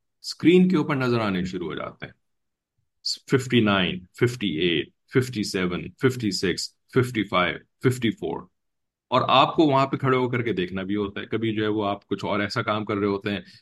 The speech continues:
कि जिसकी वजह, कि जिसके अंदर जो है ना, वो, अ, वो चीज उबल करके कहीं गिर ना जाए,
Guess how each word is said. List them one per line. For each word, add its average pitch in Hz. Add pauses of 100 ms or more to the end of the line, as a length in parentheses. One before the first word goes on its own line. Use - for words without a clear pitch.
(120)
कि 107
जिसकी 98
वजह, 98
कि 110
जिसके 104
अंदर 104
जो 101
है 120
ना, 113
वो, 104 (280)
अ, 87
वो 90
चीज 117
उबल 120
करके 120
कहीं 123
गिर 117
ना 95
जाए, 73